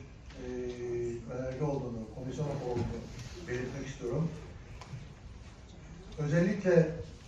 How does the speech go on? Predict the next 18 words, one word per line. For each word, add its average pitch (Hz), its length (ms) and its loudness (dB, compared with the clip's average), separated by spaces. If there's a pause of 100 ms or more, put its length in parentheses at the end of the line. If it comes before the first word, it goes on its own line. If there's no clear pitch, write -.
(220)
özellikle 160 560 8 (2500)
Mekan, 151 340 6 (220)
Çevre 156 300 8
Şehircilik 156 360 6
Bakanlığı 156 340 6
Mekansal 151 440 2
Planlama 151 380 4
Yönetmeliğine 151 800 4 (1300)
altıncı 156 460 8
maddesindeki 151 880 4
planlar 147 400 2
arasında 147 340 -2
bir 147 380 -2
uygunluk, 147 500 4
yani, 139 220 2 (540)
e, 135 40 -4 (560)
üst 170 200 2
planların 151 580 4